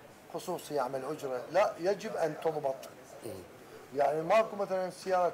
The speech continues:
Speaker 1: تمشي وهذا يسجل له يقول له: "خصوصي يعمل أجرة"، أحمل الضابط المسؤولية. لأن هنا طبق القانون بصورة
Speaker 2: مم.
Speaker 1: مخالفة. أو مثلًا ل-، آه، ستائر. وما ثبت رق-، اسم ال-، اسم السائق.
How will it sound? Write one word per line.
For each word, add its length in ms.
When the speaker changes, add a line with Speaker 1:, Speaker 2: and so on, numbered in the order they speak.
Speaker 1:
تمشي 300
وهذا 300
يسجل 400
له 60
يقول 180
له: 60
"خصوصي 440
يعمل 240
أجرة"، 320
أحمل 320
الضابط 420
المسؤولية. 560
لأن 120
هنا 220
طبق 440
القانون 480
بصورة 320
Speaker 2:
مم. 60
Speaker 1:
مخالفة. 440
أو 160
مثلًا 400
ل-، 40
آه، 380
ستائر. 540
وما 180
ثبت 480
رق-، 300
اسم 240
ال-، 300
اسم 200
السائق. 560